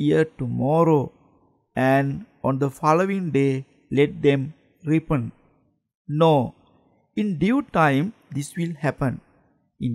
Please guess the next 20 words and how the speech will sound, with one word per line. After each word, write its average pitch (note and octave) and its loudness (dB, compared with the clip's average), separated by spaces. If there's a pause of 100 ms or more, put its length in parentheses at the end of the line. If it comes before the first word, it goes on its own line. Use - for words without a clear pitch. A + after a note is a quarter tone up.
the A#2+ -4
same F3 -2
way, C3+ 0 (560)
there C#3 2
are C3+ 0 (160)
these D3+ -4 (140)
three G3+ 0 (300)
urgent D3 0
duties D#3 -2 (200)
of - -4
a C3+ -4 (100)
monk. A#2+ 0 (680)
What G#3+ 0 (160)
three? B2+ -2 (1200)
Undertaking A3+ 0
the E3+ -2
training D3 4 (160)
in D3+ -2
higher D#3 4
virtue, C3+ 0